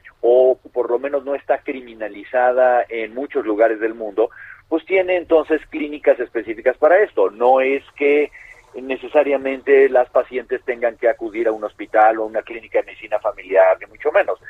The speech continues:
Y yo creo que con una planeación adecuada, las pacientes pueden tener el acceso que hoy les garantiza la Corte y, y, y que es parte del, de, del derecho el no criminalizar a las mujeres por ello,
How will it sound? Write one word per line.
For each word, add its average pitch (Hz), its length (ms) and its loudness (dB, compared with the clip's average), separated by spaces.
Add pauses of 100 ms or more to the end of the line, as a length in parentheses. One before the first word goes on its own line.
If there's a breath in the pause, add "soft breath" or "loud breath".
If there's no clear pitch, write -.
(400 loud breath)
Y 147 100 -10
yo - 160 4
creo 240 260 4
que 185 320 4
con 143 260 0
una 170 260 -2
planeación 135 600 -4
adecuada, 123 560 0 (460 soft breath)
las 151 320 0
pacientes 147 580 -2
pueden 147 300 -4
tener 123 300 -4
el 120 120 -2
acceso 131 600 -2
que 113 200 2
hoy 131 380 4
les 113 180 -6
garantiza 107 760 -2
la 104 140 -4
Corte 113 520 0 (540 soft breath)
y, 120 220 -10
y, 127 260 -12
y 110 140 -14
que 123 160 4
es 139 100 -2
parte 123 400 2
del, 110 180 -2
de, 101 220 -2
del 101 220 -6
derecho 123 500 2
el 110 120 -4
no 120 200 0
criminalizar 110 720 -2
a 110 60 2
las 104 160 0
mujeres 110 440 -2
por 123 220 2
ello, 120 320 2